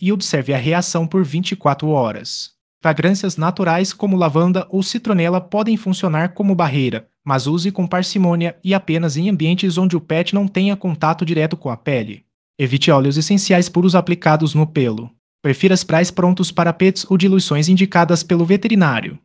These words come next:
Nunca aplique produtos humanos sem orientação profissional, pois podem causar intoxicação. Escolha produtos com certificação veterinária ou indicados para pets.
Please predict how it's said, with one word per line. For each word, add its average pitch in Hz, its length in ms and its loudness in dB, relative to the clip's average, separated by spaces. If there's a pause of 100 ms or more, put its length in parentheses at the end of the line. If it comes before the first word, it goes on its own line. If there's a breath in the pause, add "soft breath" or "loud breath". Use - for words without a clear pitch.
(260)
Nunca 202 260 2
aplique 202 400 0
produtos 180 520 0
humanos 156 400 2
sem 208 220 0
orientação 160 540 2
profissional, 190 880 0
pois 135 260 0
podem 185 320 0
causar 143 400 2
intoxicação. 165 920 -2 (360)
Escolha 170 360 2
produtos 160 440 -2
com 156 160 -2
certificação 196 800 0
veterinária 175 640 2
ou 170 140 2
indicados 160 580 2
para 170 220 -2
pets. - 540 -6